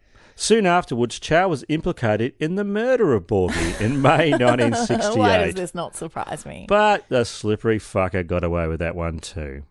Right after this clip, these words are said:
Speaker 1: Chow was back in jail for another seven years in nineteen seventy for grievous bodily harm convictions when he sliced the face and arms of Gerald Hutchinson with a broken glass in a Camperdown wine bar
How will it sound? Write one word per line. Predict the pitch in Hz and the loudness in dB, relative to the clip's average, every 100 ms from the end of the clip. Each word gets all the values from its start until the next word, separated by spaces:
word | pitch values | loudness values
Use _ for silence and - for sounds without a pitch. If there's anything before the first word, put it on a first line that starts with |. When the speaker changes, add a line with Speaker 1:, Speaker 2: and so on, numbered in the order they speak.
| _ _ _ _ _ - - _ _ _ _ _ _ - | _ _ _ _ _ -20 -20 _ _ _ _ _ _ -6
Speaker 1:
Chow | - 214 240 | -2 0 0
was | 185 | -2
back | 110 - 127 180 233 | -4 -4 -4 -4 -6
in | 185 | -4
jail | 87 85 78 82 | -2 -2 -2 -4
for | 87 95 | -6 -4
another | 87 90 127 202 202 | -2 0 0 0 -4
seven | - 87 80 80 | -4 -4 -6 -8
years | 80 80 87 | -10 -10 -8
in | 85 | -6
nineteen | 95 113 135 131 | -4 -4 -4 -6
seventy | 117 - 104 98 85 87 - | -6 -2 -2 -2 -6 -8 -12
for | - 107 | -8 -6
grievous | 98 - 101 135 156 165 - | -6 -4 0 0 0 -2 -4
bodily | - 113 120 131 147 | -4 0 0 0 -2
harm | 120 101 98 104 | -2 -2 -2 -2
convictions | - 101 82 101 - 90 82 82 - _ | -6 -8 -6 -6 -6 -6 -6 -10 -18 _
when | 110 | -2
he | 110 | -2
sliced | - - 110 127 135 - | -4 -8 -2 0 0 -2
the | 143 | -8
face | - 139 170 - | -2 0 0 -2
and | 170 | -4
arms | 113 101 101 | -2 -2 -4
of | 98 78 | -8 -8
Gerald | 85 117 160 143 | -2 0 0 -2
Hutchinson | 170 - 151 - 90 | -4 -4 -10 -8 -6
with | 87 | -6
a | 92 | -8
broken | 78 95 110 180 208 | -8 -4 -2 -2 -6
glass | 175 110 85 85 - - _ _ - | -4 -2 -2 -6 -10 -20 _ _ -8
in | 101 | -8
a | |
Camperdown | - - 180 185 190 190 170 | -8 -6 -4 -4 -4 -4 -4
wine | 131 170 226 190 | -4 -2 -2 -2
bar | 95 80 98 | -2 -2 -4